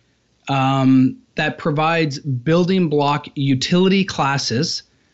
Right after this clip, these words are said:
that help you basically build any web design you want.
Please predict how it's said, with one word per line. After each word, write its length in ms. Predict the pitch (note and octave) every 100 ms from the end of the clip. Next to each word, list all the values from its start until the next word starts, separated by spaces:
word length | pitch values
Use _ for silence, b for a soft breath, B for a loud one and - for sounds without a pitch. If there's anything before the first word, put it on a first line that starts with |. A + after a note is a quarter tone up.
| _ _ _ _
that 280 | - D3 C#3+
help 280 | C#3 G3 G3
you 420 | F3 F3 E3+ D3 -
basically 480 | D#3+ F#3+ G3 F#3 E3
build 560 | C#3 C#3 D3 D3+ C#3+ -
any 340 | D3 D3 D#3+ D3+
web 280 | C3+ C#3
design 640 | C3 C3 C3 C3 B2+ C3 B2+ B B -
you 220 | B2+ B2
want. 520 | A2+ A#2 A#2+ G#2+ -